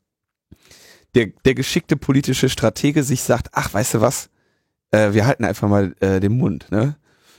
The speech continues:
Nee, aber jetzt stellt sich heraus, E-U-Richtlinie vom siebenundzwanzigsten Dezember zweitausendelf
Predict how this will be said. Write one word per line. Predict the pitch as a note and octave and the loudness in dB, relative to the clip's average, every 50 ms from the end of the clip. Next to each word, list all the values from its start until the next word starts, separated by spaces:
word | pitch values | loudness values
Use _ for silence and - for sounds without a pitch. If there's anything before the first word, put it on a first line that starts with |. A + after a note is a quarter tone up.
| _ _ - | _ _ 0
Nee, | C#3+ D#3+ E3+ C#3+ - | 0 2 2 2 2
aber | - G#2+ A#2+ A#2+ A#2+ | 2 2 4 4 2
jetzt | A#2 A2 A2 - - - | 2 0 0 -2 -4 -4
stellt | - C3+ D3 D3+ | -2 0 0 0
sich | - - - - | -2 -6 -4 -2
heraus, | C#3+ B2 A2+ A#2+ C#3 D#3+ - - - _ - | 0 0 2 0 0 0 -4 -6 -6 _ 0
E-U-Richtlinie | B2+ B2+ - - E3 E3 E3+ F3 E3 - - C#3 D3 D3+ D3+ D3+ | 0 0 2 0 0 2 2 0 0 -2 -2 0 0 2 2 0
vom | - - C#3 C3+ B2+ | 0 0 0 0 0
siebenundzwanzigsten | A#2 B2 D3+ D3+ E3 - - C3+ C#3 C#3+ - C#3 - - C3 C3+ | -2 0 0 0 0 0 0 -2 -2 -2 -2 -6 -6 -4 -2 0
Dezember | B2+ B2+ - - - C3+ C#3 C#3+ C3+ C3 | 0 0 0 0 -2 0 0 0 -2 -2
zweitausendelf | - - - A#2 A#2 A#2+ - - A2+ - - _ - A#2 A#2 C3 C#3 E3+ G#3+ - - - - - | -4 -2 -2 -2 -2 -2 -4 -6 -8 -8 -8 _ 0 0 2 2 2 0 -2 -2 -6 -12 -16 -20